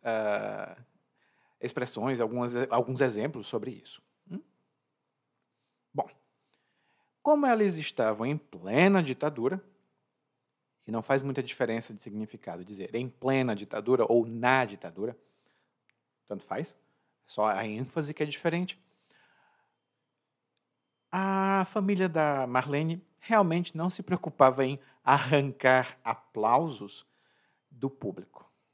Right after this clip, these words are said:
Provavelmente você já conhece a palavra arrancar,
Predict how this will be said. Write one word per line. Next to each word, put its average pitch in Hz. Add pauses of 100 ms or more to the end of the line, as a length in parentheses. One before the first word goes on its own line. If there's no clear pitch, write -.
(2000)
Provavelmente 208
você 151
já 143
conhece 143
a 156
palavra 123
arrancar, 127